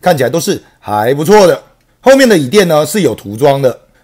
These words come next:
尾巴这边呢还有两个类似火焰推进器的东西，是有上一个银色的涂装。整个机车无论在每一个面看起来呢都是相当的不错，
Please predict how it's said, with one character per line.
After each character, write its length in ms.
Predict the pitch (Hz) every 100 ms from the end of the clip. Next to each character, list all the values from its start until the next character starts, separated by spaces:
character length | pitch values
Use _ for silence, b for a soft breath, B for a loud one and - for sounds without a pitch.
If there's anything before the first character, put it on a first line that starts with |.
| -
尾 140 | 135
巴 160 | 160 233
这 120 | 214
边 160 | 226 220
呢 180 | 190 175
还 140 | 156
有 100 | 196
两 180 | 180 120
个 80 | 131
类 120 | 180
似 140 | 185
火 240 | 160 110 123
焰 180 | 160 143
推 180 | 165
进 220 | 156 170 131
器 160 | 156
的 80 | 113
东 180 | 113 113
西， 300 | - 104 107 b b
是 240 | - 269
有 120 | 190 127
上 220 | 202 190
一 60 |
个 100 | 160
银 160 | 139 135
色 160 | 160 165
的 80 | 127
涂 220 | 104 110
装。 260 | 139 135 143 _ _ _
整 140 | - 175
个 100 | 202
机 140 | 240
车 160 | 233 240
无 120 | 175
论 180 | 233 226
在 140 | 240
每 180 | 175 127
一 60 | 156
个 100 | 190
面 160 | 208
看 180 | 190 190
起 120 | 127
来 120 | 117 110
呢 220 | 120 123
都 160 | 190 190
是 200 | 196 143
相 260 | 170 160
当 180 | 156 151
的 80 | 131
不 160 | 104
错， 280 | 110 143 104